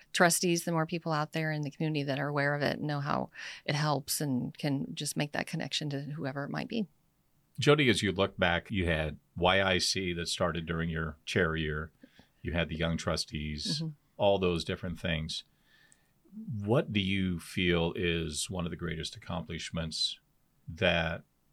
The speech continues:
Speaker 2: under your leadership there during that year of twenty fifteen to twenty sixteen
Speaker 1: Mm-hmm.
Speaker 2: would stand out for you?
Speaker 1: Hmm.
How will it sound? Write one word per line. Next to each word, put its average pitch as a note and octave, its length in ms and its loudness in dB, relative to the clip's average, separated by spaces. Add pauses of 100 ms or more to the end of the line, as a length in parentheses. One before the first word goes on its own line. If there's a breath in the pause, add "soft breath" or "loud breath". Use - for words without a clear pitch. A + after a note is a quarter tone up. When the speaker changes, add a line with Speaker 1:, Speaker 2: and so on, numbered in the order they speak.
(120)
Speaker 2:
under A2 160 4
your F2+ 220 2
leadership E2+ 540 -4
there E2 200 -2
during E2+ 300 -4
that D#2+ 300 -6
year E2+ 280 -2
of D#2+ 100 -14
twenty F#2 240 -4
fifteen F2 360 -6
to D#2+ 60 -6
twenty D#2+ 260 -10
sixteen E2 600 -6
Speaker 1:
Mm-hmm. D#3+ 240 -4 (220 loud breath)
Speaker 2:
would - 160 2
stand G3 320 2
out D#2 200 -4
for - 120 -14
you? F2 180 -12 (260)
Speaker 1:
Hmm. F3 100 2